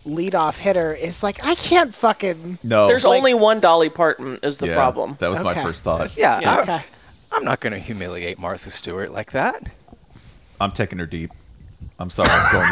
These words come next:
Speaker 2: yard.
Speaker 4: <laughs>
Speaker 2: I'm going yard on Martha if I have the ability. And you know what?
Speaker 3: I heard that about you.
Speaker 2: I know that in the middle of the night one night on a country back road, I'm gonna press the brakes and they're not gonna work 'cause somebody cut the cables. And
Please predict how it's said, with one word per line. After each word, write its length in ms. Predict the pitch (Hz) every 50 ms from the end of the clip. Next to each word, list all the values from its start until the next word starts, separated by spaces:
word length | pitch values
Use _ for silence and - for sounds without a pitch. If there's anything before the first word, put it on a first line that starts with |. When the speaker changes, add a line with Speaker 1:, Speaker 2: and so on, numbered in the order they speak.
| - -
Speaker 2:
yard. 140 | - - - - - - 587 - -
Speaker 4:
<laughs> 320 | - - - - - 523
Speaker 2:
I'm 60 | - -
going 220 | - 110 101 90
yard 220 | 95 87 85 98
on 120 | 92 98 87
Martha 400 | 90 90 87 - - 92 87 - - _ _ _ _ _ _ _ _ - _ _ - _ _ _ _ _
if 140 | - - -
I 80 | 107 95
have 140 | 120 98 -
the 80 | 98 95
ability. 440 | 90 76 98 92 95 92 95 95 -
And 140 | 107 120
you 80 | 123 143
know 120 | 170 180
what? 180 | 175 160 175 208
Speaker 3:
I 60 | 208 214
heard 140 | 240 233 202
that 120 | 180 160
about 260 | 151 - 151 147 -
you. 160 | - 127 143 147 -
Speaker 2:
I 140 | - 151 156
know 560 | 151 160 185 226 233 156 120 107 104 101 - -
that 180 | 104 127 127 127
in 80 | 120 117
the 40 |
middle 280 | 117 120 135 151 156 147
of 80 | 135 123
the 80 | 131
night 240 | 117 135 143 127 -
one 200 | 104 110 107 104
night 240 | 104 104 104 95 -
on 120 | 101 101
a 40 | 98
country 320 | - - 143 123 - 143
back 300 | 120 - 113 113 110 -
road, 300 | - 117 139 131 104 92 - - - - _ _ -
I'm 140 | 110 127 127
gonna 140 | 131 110
press 280 | 104 - - 117 120 -
the 100 | - 104
brakes 520 | 95 98 98 117 117 - - - - - - _ _ _ _ _ _ _
and 100 | 104 110 110
they're 80 | 120
not 180 | 117 113 107 -
gonna 140 | - 95 95
work 280 | 101 120 120 - -
'cause 100 | - -
somebody 260 | - - 107 95 95 98
cut 220 | - - 107 -
the 60 | - -
cables. 540 | - - 110 120 104 98 87 87 - - _ _
And 260 | - 98 98 95 92